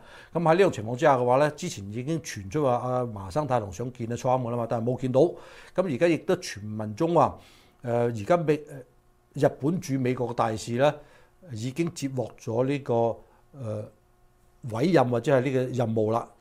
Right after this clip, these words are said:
叫佢呢想方設法同阿 Trump 嘅團隊呢可以接觸上。咁啊，要睇下 Trump 嘅呢個，呃，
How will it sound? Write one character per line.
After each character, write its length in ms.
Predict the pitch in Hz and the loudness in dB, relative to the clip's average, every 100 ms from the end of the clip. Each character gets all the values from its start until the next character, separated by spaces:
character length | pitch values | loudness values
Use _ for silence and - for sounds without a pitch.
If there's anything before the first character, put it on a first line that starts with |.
| - | -6
叫 100 | 123 | -4
佢 240 | 123 123 | -2 2
呢 180 | 151 151 - _ | 2 2 -4 _
想 380 | - - 117 139 | -14 -8 -6 -2
方 240 | 139 156 | 2 2
設 160 | 147 120 | 0 -6
法 200 | - 123 123 - | -6 -6 -8 -18
同 140 | 101 | -8
阿 80 | 113 | -8
Trump 380 | 123 - 143 143 | -4 2 2 2
嘅 60 | 139 | -6
團 280 | - 95 | -8 -12
隊 180 | 98 110 | -6 0
呢 160 | 143 143 - - - - | 2 2 -2 -20 -16 0
可 100 | 135 | 2
以 40 | 139 | 2
接 140 | - | -2
觸 120 | - 165 | -4 -2
上。 240 | 131 123 123 | 0 0 -2
咁 160 | 135 135 | -2 0
啊， 40 | |
要 120 | 120 | -2
睇 160 | 123 123 | 0 2
下 200 | 123 117 | 4 2
Trump 320 | - 123 135 | 2 0 0
嘅 240 | 117 110 | 0 0
呢 140 | 113 123 | -2 -6
個， 320 | - 107 104 - - - - _ 113 | -4 -2 -2 -8 -20 -20 -20 _ -12
呃， 280 | 104 104 | -10 -10